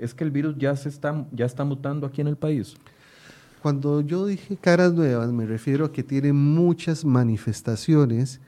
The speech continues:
Speaker 2: biológicas y no biológicas que a veces o no las conocemos o a veces no las tenemos tan claramente identificadas.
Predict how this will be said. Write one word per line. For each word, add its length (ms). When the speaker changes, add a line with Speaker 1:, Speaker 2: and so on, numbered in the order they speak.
Speaker 2:
biológicas 880
y 100
no 160
biológicas 760
que 100
a 80
veces 420
o 140
no 100
las 160
conocemos 640
o 320
a 40
veces 300
no 160
las 140
tenemos 340
tan 140
claramente 920
identificadas. 920